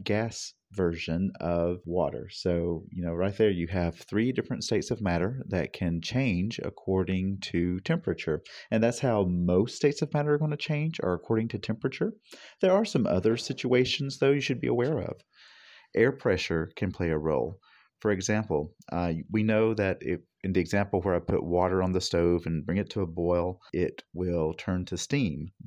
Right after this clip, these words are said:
But you may not realize that at a higher elevation, it doesn't take as much heat to change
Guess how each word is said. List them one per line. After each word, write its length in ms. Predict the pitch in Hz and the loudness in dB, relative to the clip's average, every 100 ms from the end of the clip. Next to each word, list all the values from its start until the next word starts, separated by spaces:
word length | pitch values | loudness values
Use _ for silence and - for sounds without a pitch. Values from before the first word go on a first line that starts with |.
| 98 | -4
But 320 | 92 85 - - - | 0 0 -4 -14 -14
you 160 | - 95 | -6 -4
may 240 | 92 120 | -2 0
not 340 | 214 151 85 - | 0 0 0 0
realize 760 | 95 98 80 78 80 90 95 - | 0 2 2 -2 -2 -4 -4 -2
that 220 | 85 78 - - - - - _ | -2 -2 -8 -20 -20 -20 -20 _
at 200 | - 87 - | -4 -2 -4
a 80 | 82 | -10
higher 480 | - 110 113 107 - | -4 0 2 2 2
elevation, 920 | 98 87 85 104 185 - 71 78 98 - _ _ _ | 2 2 2 0 0 -4 -6 -8 -12 -16 _ _ _
it 100 | - | 0
doesn't 240 | 107 135 156 | 2 2 -2
take 320 | 139 123 - | -2 -2 -2
as 260 | 104 95 | -2 -2
much 340 | 95 87 82 - - | -2 -2 -2 -8 -14
heat 560 | - 175 131 87 - - - - - _ | -6 -2 0 -2 -6 -18 -20 -20 -20 _
to 120 | - | -4
change 640 | 95 - 95 90 87 87 | -4 -2 0 0 -2 -4